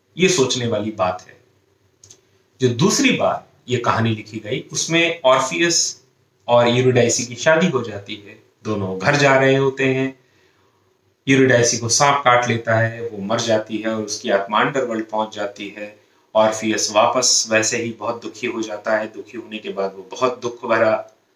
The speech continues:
music play करता है, बहुत दुख भरे गीत गाता है। सब लोग दुखी हो जाते हैं और उसे underworld जाने की permission दे देते हैं। वो underworld जाता है।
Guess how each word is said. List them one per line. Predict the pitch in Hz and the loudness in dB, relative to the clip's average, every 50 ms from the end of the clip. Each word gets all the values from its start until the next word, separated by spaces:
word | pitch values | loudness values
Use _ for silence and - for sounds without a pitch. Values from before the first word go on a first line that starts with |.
| _ _ _ _ _ 117 | _ _ _ _ _ -2
music | 120 123 120 120 117 - - | 0 0 2 2 0 -2 -2
play | - 113 110 | -2 -2 -2
करता | 110 - 113 - - 117 104 | 0 -2 -2 -2 -2 -2 -2
है, | 104 113 107 - | 0 -2 -4 -4
बहुत | - 147 147 135 131 | -4 -6 -4 -2 -2
दुख | 123 120 | -4 -2
भरे | 120 117 117 113 | 0 0 0 0
गीत | - 104 107 107 - - - | 0 -4 -8 -16 -8 -4 -2
गाता | 107 101 - 107 104 | -2 0 0 -2 -2
है। | 107 101 98 98 | -2 -4 -6 -6
सब | - - 95 92 95 | -8 -8 -8 -8 -10
लोग | 95 90 - | -12 -12 -14
दुखी | - - - - 120 | -16 -16 -6 -4 -2
हो | 113 110 104 | -2 -2 -2
जाते | 107 107 101 - - 113 | -4 -6 -6 -6 -6 -10
हैं | 107 101 104 110 131 | -14 -12 -12 -10 -8
और | 143 151 139 | -6 -6 -6
उसे | 123 110 - 160 160 - - - _ _ _ _ _ _ _ _ _ _ _ _ - - - _ _ _ _ _ _ _ _ _ - 143 | -4 -4 -2 -2 -2 -2 -4 -8 _ _ _ _ _ _ _ _ _ _ _ _ -20 -20 -20 _ _ _ _ _ _ _ _ _ -2 0
underworld | 139 139 139 135 127 131 131 123 | 2 4 4 4 6 6 4 4
जाने | 120 117 113 110 113 | 4 4 2 2 0
की | - 131 131 | -2 -4 -4
permission | - - - 107 107 101 - - 104 | -4 -2 -2 -2 -4 -6 -8 -10 -10
दे | 98 95 92 | -12 -16 -18
देते | - 95 - - - 90 | -18 -18 -20 -20 -20 -20
हैं। | - - _ 101 | -20 -20 _ _
वो | 101 98 98 | -8 -6 -6
underworld | 98 98 95 98 101 104 104 104 - | -6 -6 -8 -10 -8 -8 -8 -4 0
जाता | 120 123 131 131 143 139 131 | 2 2 4 4 4 4 4
है। | 127 113 120 123 127 127 127 - - | 4 2 2 0 0 0 -4 -10 -18